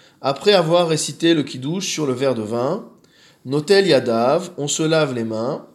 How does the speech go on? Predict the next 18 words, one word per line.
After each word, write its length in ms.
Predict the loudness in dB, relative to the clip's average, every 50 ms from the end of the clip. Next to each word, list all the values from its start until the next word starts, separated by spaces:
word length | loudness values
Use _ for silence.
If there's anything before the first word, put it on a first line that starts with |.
| _ _ _ -20 -20 -20 -20 _ _
Umvarech 600 | -2 -2 0 2 4 4 6 6 4 2 2 0
Al 100 | -2 -2
Netilat 400 | -2 -4 -6 -4 -2 0 0 0 0
Yadaim, 580 | -2 -4 -4 -4 -4 -4 -2 -2 -2 -4 -4 -6 -6
et 80 | -6 -4
on 100 | -4 -4
fait 160 | -2 -2 0
la 120 | 0 0
bracha 420 | 0 0 -2 -4 -2 -2 -2 0 0
de 400 | 0 0 0 0 -2 -2 -6 -10 -18 -20 _ _ -4
Al 260 | 0 2 2 2 2
Netilat 380 | 0 -4 -4 -4 -2 -2 -2 -2 -4
Yadaim. 340 | -8 -8 -8 -8 -10 -10 -14 -20 -20 _ _ _ _ _ _ _ _ _ _ _ _ _ _ _ _ _ _ _ _ _ _ _ -10
Ve'im 360 | -6 -4 -2 0 0 0 2
Natal 340 | 2 2 4 4 4 4 6
Yadav 460 | 6 6 6 6 6 4 4 2 -2
Kodem 420 | -2 -2 0 0 0 0 -2 -2
Kiddush. 640 | -6 -8 -10 -10 -10 -12 -14 -14 -14 -14 -14 -16 -20